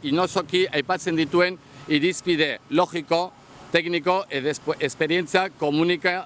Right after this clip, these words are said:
komunikoetatik. Udala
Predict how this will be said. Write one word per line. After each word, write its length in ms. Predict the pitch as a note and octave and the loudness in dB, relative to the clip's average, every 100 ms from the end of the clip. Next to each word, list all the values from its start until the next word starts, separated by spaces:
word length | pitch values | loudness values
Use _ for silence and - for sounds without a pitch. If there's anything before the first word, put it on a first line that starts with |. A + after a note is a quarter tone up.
| - - | -12 -2
komunikoetatik. 1120 | D3+ E3 F3+ F3 F3 C#3+ C#3+ B2+ A2+ F#2 - - - - - - - - | 0 2 0 0 -2 -2 -4 -4 -6 -8 -18 -20 -20 -20 -20 -20 -20 -6
Udala 480 | E3 D#3 G3 G3+ A3 | 0 4 4 2 -2